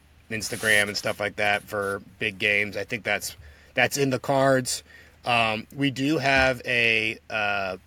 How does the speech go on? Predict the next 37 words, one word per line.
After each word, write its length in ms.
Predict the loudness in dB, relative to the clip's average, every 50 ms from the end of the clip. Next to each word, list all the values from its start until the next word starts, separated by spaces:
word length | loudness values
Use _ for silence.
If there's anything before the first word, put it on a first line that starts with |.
| _ _ _ -20 _ _ -16 -16 -16 _ _ _ _ _ -10 -8
an 140 | -4 0
email 460 | 2 4 4 6 6 4 4 0 -2 -6 -8
set 240 | -4 0 2 4 4
up. 220 | 4 4 2 0 -8 -20 -20 -16 -8 -4
Uh, 320 | -2 -2 0 -2 -2 -4
so 240 | -6 -4 -2 -2 0
one 240 | 0 0 0 0 0
segment 320 | 2 2 2 2 2 -2
that 100 | -2 -4
we 140 | -2 -2 -2
are 60 | 0
gonna 120 | 0 -2
be 100 | -4 -4
bringing 380 | -4 -2 -2 0 0 0 -2 -2
for, 380 | -4 -2 0 2 2 2 0 0
towards, 460 | -2 -2 0 0 0 0 -2 -6 -10 -12 -20 -20 -20 -20 -20 -20 -16 -8 -4
for 100 | -2 2
future 300 | 2 2 4 6 6 4
episodes, 440 | 6 4 2 2 4 4 4 4 4
maybe 200 | 4 4 4 4
once 240 | 2 2 0 -2
we 40 | -4
get 160 | -4 -6 -6
full 220 | -4 -6 -4 -4 -4
slate 300 | -6 -4 -2 0 0 0
of 60 | 0
games, 440 | 0 0 0 0 -2 -2 -4 -6 -6
is, 400 | -4 -4 -2 -2 -4 -6 -8 -6
uh, 280 | -4 -2 0 0 0 0
what 160 | -2 -2 -4
we're 100 | -4 -4
calling 380 | -2 -2 -2 0 0 0 0 0
our 140 | 0 0
group 240 | 0 -4 -8 -8 -4 0
therapy, 520 | 2 2 2 2 0 0 -2 -2 -2 -4 -8 -14 -16 -16 -18 -20 -20 -20 -20 -18 -10 -4
uh, 280 | -2 0 2 0 0 -2
segment, 500 | 0 0 0 0 0 0 -4 -4 -4